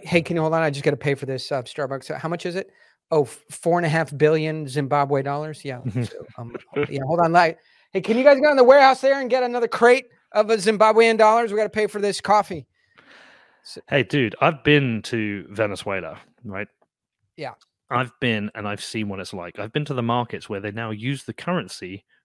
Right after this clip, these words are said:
Speaker 2: to make handbags and, like, little ornaments.
Speaker 1: Yeah.
Speaker 2: I, I've seen it. I've seen what happens to a country when this happens. You know, we need sound money because the political class makes everybody else pay for their mistakes.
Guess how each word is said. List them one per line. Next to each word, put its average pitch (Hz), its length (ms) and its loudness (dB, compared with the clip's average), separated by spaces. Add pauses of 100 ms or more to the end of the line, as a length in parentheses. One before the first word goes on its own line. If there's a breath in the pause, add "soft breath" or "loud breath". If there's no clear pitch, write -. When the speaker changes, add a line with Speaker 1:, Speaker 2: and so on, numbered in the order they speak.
(120)
Speaker 2:
to - 140 -8
make 120 240 -4
handbags 107 680 -8 (240 soft breath)
and, 113 160 -6
like, 104 200 -6
little 117 520 -4
ornaments. 120 640 -2 (480 soft breath)
Speaker 1:
Yeah. 120 200 -16
Speaker 2:
I, 139 200 -6
I've 165 80 -4
seen 202 340 0
it. 95 160 -6
I've 135 160 -6
seen 165 340 -4
what 131 140 0
happens 120 400 -8
to 101 120 -12
a 95 40 -12
country 113 400 -10
when 98 320 -12
this 110 140 -12
happens. 107 440 -12 (420 loud breath)
You 135 80 -6
know, 139 100 -2
we 135 280 -6
need 127 600 -2
sound 101 440 -8
money 87 340 -12 (100)
because 117 300 -10
the - 100 -8
political 175 480 -2
class 87 560 -12 (1000)
makes 123 220 -4
everybody 139 520 -4
else 104 160 -4
pay - 180 -10
for 95 140 -10
their 90 100 -10
mistakes. - 560 -14